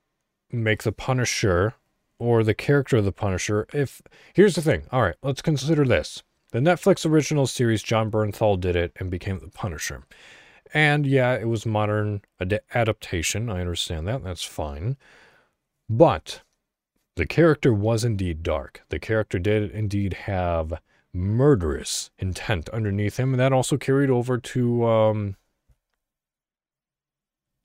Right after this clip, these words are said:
God, I believe that was the Daredevil series as well. So here's the thing.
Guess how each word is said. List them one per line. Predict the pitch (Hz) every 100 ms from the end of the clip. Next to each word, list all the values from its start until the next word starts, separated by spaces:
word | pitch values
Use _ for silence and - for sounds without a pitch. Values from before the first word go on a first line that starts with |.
| _ _ _
God, | - 117
I | 80 101
believe | 101 131 156
that | 104
was | 87 -
the |
Daredevil | 85 95 117 95 82
series | 76 82 73 71
as | 71 110
well. | 104 76 - - - - - - _
So | 120
here's | 107 156 151
the | 156
thing. | - 131 73